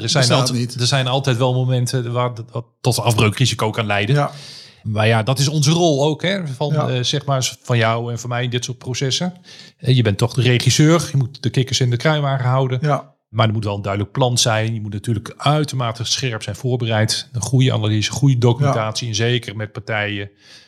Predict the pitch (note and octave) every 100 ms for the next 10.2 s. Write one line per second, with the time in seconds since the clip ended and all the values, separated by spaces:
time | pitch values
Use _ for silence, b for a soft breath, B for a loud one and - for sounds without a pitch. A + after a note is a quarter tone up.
0 | B G#2+ C3+ C3+ A#2+ - - A#2 A2+ G#2+
1 | G#2+ C3+ - C3 C#3 C3 A#2 A2+ - G#2
2 | - D3 D3 A2 G#2 F#2 - _ C3 C#3+
3 | A2+ G#2+ - - B B B B B B
4 | - B2+ A#2 A#2 A#2 A#2+ A#2+ B2+ B2+ A#2+
5 | A2+ A2+ B2 A#2+ A2 B2 B2 A2 A2+ A2
6 | C#3 D#3+ C#3+ G#2 - - - A#2 A#2 B2+
7 | D3 A2 F#2+ - - A2+ A2+ D3+ A2 G#2+
8 | G#2+ A#2 A2+ A#2+ D3 - A#2+ A#2 A#2+ A#2
9 | A2+ A2 G#2+ B2+ C3 G#2+ G#2+ G#2+ A2 G#2
10 | G#2+ -